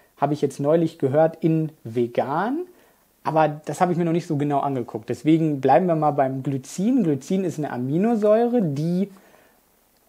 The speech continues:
die Kollagensynthese im Körper anregt. Das heißt,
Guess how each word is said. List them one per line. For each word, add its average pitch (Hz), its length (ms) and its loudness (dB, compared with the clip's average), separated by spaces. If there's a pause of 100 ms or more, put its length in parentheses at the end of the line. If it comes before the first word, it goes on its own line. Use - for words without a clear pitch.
(300)
die 143 100 -6
Kollagensynthese 147 1120 2
im 117 160 -8
Körper 117 480 -4 (220)
anregt. 123 560 -10
Das - 240 -10
heißt, 139 280 -2